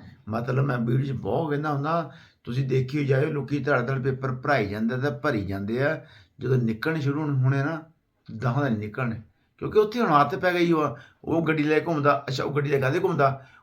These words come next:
ਉਹਨੇ ਪਿਛਲੇ ਸਾਲ ਦਸਾਂ ਆਪਣੇ ਪੇਪਰ ਭਰੇ ਸੀਗੇ, ਦੋ ਦੇ ਨਿਕਲੇ। ਉਹ ਮੇਰੇ ਵਰਗੇ ਉਹ ਹੈ ਵੀ ਕੁਛ, ਨਾ ਘਰ ਵਾ, ਨਾ ਕੰਮ ਵਾ, ਮੈਂ ਹੀ ਭਰ ਦਿੰਦਾ। ਮੇਰੀ ਵੀ ਘਰ ਵਾਲੀ ਇੰਡੀਆ ਕਹਿੰਦੀ, "ਤੁਸੀਂ ਤਾਂ ਕੱਖ ਵੀ ਨਹੀਂ ਬਣਾਇਆ।"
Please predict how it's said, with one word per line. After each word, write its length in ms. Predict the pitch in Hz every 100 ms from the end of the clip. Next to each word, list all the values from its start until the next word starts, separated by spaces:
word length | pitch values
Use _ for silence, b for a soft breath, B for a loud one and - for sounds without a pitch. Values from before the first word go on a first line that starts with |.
| -
ਉਹਨੇ 200 | 143 147
ਪਿਛਲੇ 260 | 139 139 139
ਸਾਲ 240 | 147 143
ਦਸਾਂ 220 | 131 160
ਆਪਣੇ 160 | 147 143
ਪੇਪਰ 300 | 135 127 120
ਭਰੇ 240 | 123 107
ਸੀਗੇ, 340 | 85 - - - _ -
ਦੋ 200 | 110 131
ਦੇ 80 | 151
ਨਿਕਲੇ। 440 | 131 123 117 104 - b b
ਉਹ 100 | -
ਮੇਰੇ 300 | 156 151 160
ਵਰਗੇ 220 | 165 160
ਉਹ 140 | 170 135
ਹੈ 180 | 117 117
ਵੀ 120 | 135
ਕੁਛ, 140 | 160
ਨਾ 200 | 160 156
ਘਰ 300 | 131 143 113
ਵਾ, 360 | 113 143 135 - B B
ਨਾ 100 | 127
ਕੰਮ 320 | 127 120 123 139
ਵਾ, 280 | 147 127 B -
ਮੈਂ 140 | 131
ਹੀ 60 | 170
ਭਰ 200 | 175 143
ਦਿੰਦਾ। 380 | 107 101 87 82 - _ _ _ 110
ਮੇਰੀ 220 | 131 143
ਵੀ 120 | 135
ਘਰ 40 | 156
ਵਾਲੀ 180 | 127
ਇੰਡੀਆ 180 | 123 139
ਕਹਿੰਦੀ, 240 | 135 139 165
"ਤੁਸੀਂ 280 | 151 131
ਤਾਂ 80 | 123
ਕੱਖ 100 | 117
ਵੀ 60 | 135
ਨਹੀਂ 140 | 170
ਬਣਾਇਆ।" 380 | 160 143 127